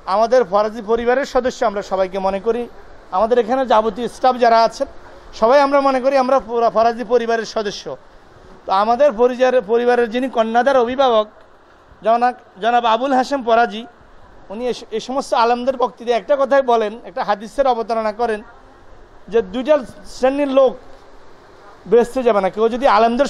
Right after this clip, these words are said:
সম্মান না করে আর যদি শিশুদের, বাচ্চাদেরকে আদর না করে। এই কথাটা উনি প্রায় বলে থাকেন, এটা আমরা চেষ্টা করি সবাইকে সম্মান দিতে। তো আমরা বিশ্বাস করি আপনারা সবাই যদি আমাদের জন্য দোয়া করেন,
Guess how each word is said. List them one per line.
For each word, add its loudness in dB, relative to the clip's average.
সম্মান 0
না 2
করে 4
আর 2
যদি -4
শিশুদের, 0
বাচ্চাদেরকে 2
আদর 2
না 0
করে। -2
এই -8
কথাটা -2
উনি -4
প্রায় 2
বলে 2
থাকেন, -2
এটা 0
আমরা 2
চেষ্টা -2
করি -4
সবাইকে -2
সম্মান -2
দিতে। -4
তো -10
আমরা 0
বিশ্বাস -2
করি -4
আপনারা -2
সবাই 0
যদি -2
আমাদের 0
জন্য -4
দোয়া 0
করেন, -6